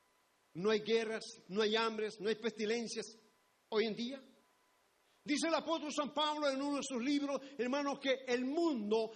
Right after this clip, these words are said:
está convulsionado como mujer de parto. ¿Y la iglesia seremos la excepción?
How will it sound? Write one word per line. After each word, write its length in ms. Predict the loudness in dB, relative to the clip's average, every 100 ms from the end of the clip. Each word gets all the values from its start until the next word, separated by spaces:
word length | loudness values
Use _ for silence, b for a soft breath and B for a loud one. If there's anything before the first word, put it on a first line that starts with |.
| B
está 380 | -2 0 -2 0
convulsionado 1000 | -2 0 -2 -2 -2 -2 0 2 0 -4 -12 -20 _ _ _ _ _ _
como 300 | 4 6 6
mujer 460 | 0 0 2 2 2
de 120 | -2
parto. 640 | 2 0 0 -2 -4 -4 -10 -20 _ _ _ _ _ _ _ _ _ _ _ _ _ _ _ _ _ _ _ -4
¿Y 100 | 2
la 120 | 2
iglesia 400 | 2 2 0 -2
seremos 400 | 0 4 4 4
la 60 | 0
excepción? 580 | -2 -4 -6 -6 -6